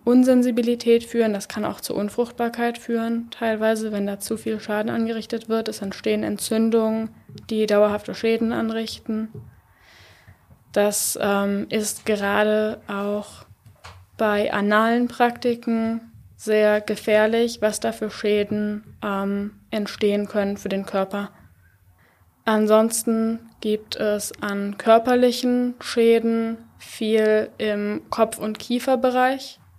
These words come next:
durch das, äh, die, die Standardpraxis des, äh, Blasens,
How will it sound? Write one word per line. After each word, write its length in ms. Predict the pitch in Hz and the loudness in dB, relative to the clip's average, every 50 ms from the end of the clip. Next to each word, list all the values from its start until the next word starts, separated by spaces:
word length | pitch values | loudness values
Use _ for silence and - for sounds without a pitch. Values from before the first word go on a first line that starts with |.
| _ _ _ _ - - - | _ _ _ _ -20 -20 -6
durch 560 | 226 220 220 214 214 214 214 214 214 - - - - | 0 2 4 6 6 6 4 2 0 -6 -12 -6 0
das, 460 | - 208 208 208 208 208 - - - | 2 2 4 2 2 0 -4 -10 -10
äh, 420 | - 220 220 214 208 208 208 214 220 - - _ _ _ _ _ _ _ - - | -8 -4 -2 -2 0 0 -2 -4 -6 -12 -18 _ _ _ _ _ _ _ -12 -8
die, 260 | - 214 208 208 214 | -4 -4 -2 -2 -4
die 220 | 208 - 208 208 202 | -4 -4 -6 -6 -6
Standardpraxis 1300 | - - - 214 214 220 226 226 226 226 226 - - 226 226 220 226 - 226 220 220 220 220 220 - | -2 2 4 6 6 6 6 4 2 0 -2 -2 -2 -2 -2 -2 -4 -4 -2 -2 -2 -2 -4 -8 -8
des, 460 | - 208 214 202 202 - - - - _ _ _ - | -6 -6 -6 -6 -6 -10 -12 -14 -16 _ _ _ -8
äh, 220 | - 214 214 208 208 | -6 -4 -4 -4 -4
Blasens, 760 | 214 - 214 208 208 214 220 233 254 269 269 269 - - | -4 -2 0 2 4 4 4 4 2 2 0 -2 -6 -14